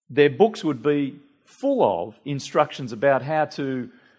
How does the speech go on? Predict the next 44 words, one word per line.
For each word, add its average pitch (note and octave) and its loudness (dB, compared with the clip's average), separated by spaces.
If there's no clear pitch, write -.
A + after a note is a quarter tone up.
mark A2 2
out B2 0
the C#3+ -4
land C#3 -4
and G#2 -8
the A2+ -10
territory, G#2+ -6
how A2+ -4
to A2 -8
cast C#3 -2
out C#3 -2
demons, C3 -6
how B2+ -4
to A#2+ -8
name C#3+ 0
and A2 -6
claim, A2+ -2
and F#2 -10
it - -8
would C#3 -6
be C3 -4
full A3+ -4
of F3 -4
this D#3+ -4
kind D3 -2
of A#2+ -4
material C3+ -2
because D3+ -4
they'd D3 -4
be, D3 -4
they'd C3+ 0
certainly A#2+ -4
be - -6
aware C3+ 2
there'd B2+ 0
be B2+ -4
lingering E3+ 0
possessions C#3+ -2
from B2+ -6
their B2+ 0
history D3+ -4
in D3 -6
the C#3 -2
occult. C3+ -4